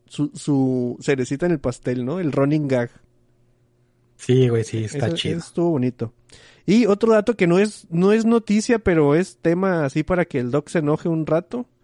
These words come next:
Speaker 1: ¿Qué pedo con el álbum negro de Metallica cobereado, Doc? Tú que eres conocedor de Metallica, tú que eres el, el, el que ha dicho aquí abiertamente que es su banda favorita.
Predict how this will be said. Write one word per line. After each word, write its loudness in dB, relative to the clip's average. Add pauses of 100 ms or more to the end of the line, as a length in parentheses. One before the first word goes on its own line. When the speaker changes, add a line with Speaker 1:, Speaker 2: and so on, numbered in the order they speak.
(680)
Speaker 1:
¿Qué 0
pedo 0
con 0
el 2
álbum 4
negro 2
de 2
Metallica 0
cobereado, 2
Doc? -4 (160)
Tú -4
que 0
eres 0
conocedor 0
de 0
Metallica, -2
tú -4
que -6
eres -4
el, -4
el, -6
el -8
que -6
ha 0
dicho -2
aquí -4
abiertamente -4
que -8
es -8
su -8
banda -4
favorita. -6